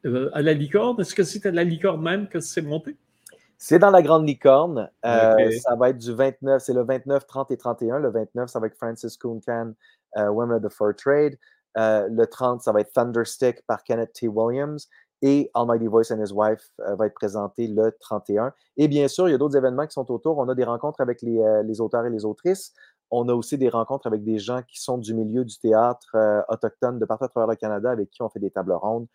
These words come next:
Speaker 2: Donc, il y a une, il y a une variété de, d'événements qui vont, euh, qui vont entourer cette semaine de la dramaturgie autochtone.
Speaker 1: Fantastique. Euh, et ce soir, hein, puisque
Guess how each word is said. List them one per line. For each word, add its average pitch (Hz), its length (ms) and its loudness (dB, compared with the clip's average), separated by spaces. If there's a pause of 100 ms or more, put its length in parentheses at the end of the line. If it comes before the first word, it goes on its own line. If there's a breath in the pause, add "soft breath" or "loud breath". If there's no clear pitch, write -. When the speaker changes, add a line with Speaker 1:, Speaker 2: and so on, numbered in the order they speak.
(260)
Speaker 2:
Donc, 123 180 2
il 139 40 4
y - 20 6
a 127 40 2
une, 120 140 -4
il 120 60 -2
y - 20 0
a 120 40 2
une 117 60 0
variété 120 360 2
de, 104 400 2
d'événements 101 440 -2
qui 104 180 -10
vont, 95 300 -4
euh, 87 160 -4 (380)
qui 123 80 -4
vont 110 120 4
entourer 113 380 0
cette 110 180 -4
semaine 104 180 -6
de 98 40 -4
la 95 60 0
dramaturgie 87 560 -8
autochtone. - 320 -16 (1040)
Speaker 1:
Fantastique. 165 920 -2
Euh, 127 280 0 (380)
et 151 240 4
ce 139 220 0
soir, 170 480 -4
hein, 185 160 -8
puisque - 400 -10